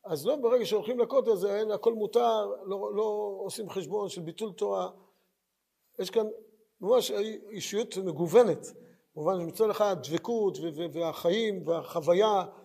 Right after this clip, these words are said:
דבר מאוד מרכזי, יחד עם זה גם השיקול, שיקול הדעת, כן?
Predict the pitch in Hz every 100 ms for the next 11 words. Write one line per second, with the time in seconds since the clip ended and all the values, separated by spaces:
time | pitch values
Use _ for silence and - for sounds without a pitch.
0 | _ _ 147 185 185 185 190 180 165 147
1 | 180 240 254 - - _ - 180 226 185
2 | 254 247 254 247 214 185 - 202 233 247
3 | 233 - _ - - - 196 185 190 180
4 | - - _ _ _ _ _ -